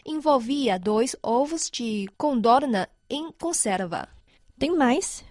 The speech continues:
Speaker 2: Peixinhos finlandeses equilibram-se dentro de bolinhos de massa de panqueca. Assim que você começa a se familiarizar com as propostas,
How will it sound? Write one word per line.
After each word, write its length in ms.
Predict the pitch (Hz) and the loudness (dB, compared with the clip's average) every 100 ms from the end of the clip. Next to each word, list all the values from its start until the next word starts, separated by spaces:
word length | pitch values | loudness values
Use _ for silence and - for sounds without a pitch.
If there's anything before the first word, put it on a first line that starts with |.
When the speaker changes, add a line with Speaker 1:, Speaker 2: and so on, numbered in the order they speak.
| - - | -12 -2
Speaker 2:
Peixinhos 720 | 165 165 180 170 156 - - | -2 0 -2 0 -2 -4 -2
finlandeses 920 | 220 269 285 226 208 208 247 294 - - - - _ _ - | 2 2 2 2 4 4 2 0 -4 -10 -20 -20 _ _ -4
equilibram-se 880 | 220 214 190 190 - 269 254 240 220 | 0 2 2 2 0 0 0 -2 2
dentro 420 | 240 330 277 220 | 0 2 2 2
de 140 | 208 | 2
bolinhos 560 | 202 277 233 170 160 170 | 0 2 2 0 -2 -4
de 160 | - 170 | -4 -4
massa 560 | 170 170 220 - 277 | -2 -4 -4 -4 -4
de 240 | 285 247 247 - | -4 -8 -8 -6
panqueca. 640 | 302 302 175 202 - 143 _ _ _ _ - | -8 -2 -4 -2 -6 -10 _ _ _ _ -2
Assim 300 | 294 302 311 | -2 0 -2
que 100 | 381 | 0
você 260 | 381 294 311 | 2 0 -2
começa 600 | - 220 185 208 285 254 | 0 0 2 0 0 0
a 60 | 226 | 0
se 160 | 208 | -2
familiarizar 1000 | 208 196 196 202 208 226 233 202 214 254 311 | -2 -2 0 0 0 2 2 2 0 0 -2
com 160 | 294 | -4
as 120 | 311 | -4
propostas, 800 | - 247 214 180 196 - 294 - | 0 0 2 0 0 -2 -4 -6